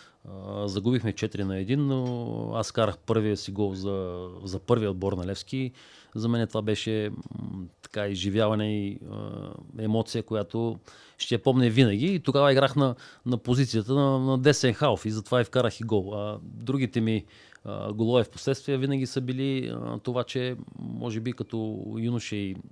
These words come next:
така играч на Димитровград, а, не съм загубил така чувството си за пласиране, нюха си в наказателно поле на противника и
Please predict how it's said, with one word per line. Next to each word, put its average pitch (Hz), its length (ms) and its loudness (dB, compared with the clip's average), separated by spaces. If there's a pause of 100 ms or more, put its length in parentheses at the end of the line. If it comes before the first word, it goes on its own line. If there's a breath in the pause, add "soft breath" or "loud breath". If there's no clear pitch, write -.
(120)
така 101 200 -6
играч 104 260 -2
на 104 60 -2
Димитровград, 101 580 -2
а, 104 260 -2 (400 soft breath)
не 107 60 -4
съм 117 180 0
загубил 104 460 0 (100)
така - 200 -4
чувството - 380 -12
си - 100 -6
за 101 100 0
пласиране, 110 800 0
нюха 104 280 0
си 110 320 -2
в 107 240 -4
наказателно 104 480 -4
поле 107 160 -6
на 104 140 -4
противника 101 520 -6
и 131 180 -2